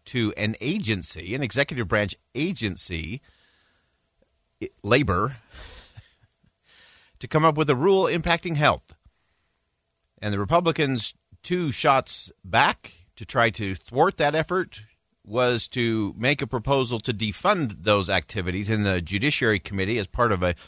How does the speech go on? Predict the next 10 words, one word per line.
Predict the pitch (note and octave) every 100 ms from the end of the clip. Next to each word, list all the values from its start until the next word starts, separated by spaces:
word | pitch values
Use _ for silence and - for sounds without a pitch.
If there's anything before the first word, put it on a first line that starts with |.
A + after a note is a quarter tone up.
| _
budget | C3 B2 G#2+
reconciliation | A2+ A2+ F#2 A2+ G#2 A2 A2+ A2+
process | - A#2+ A2+ A2+ G#2 - - _ _ _ _ B2+
and | C#3 C#3 B2
an | A2
amendment | G#2 B2 A2 G#2+
in | G#2
the | G2+
Transportation | - C3+ A#2+ - - - F3+ F3 C3+ G2
Committee | - G#2 F2+ E2+ F#2+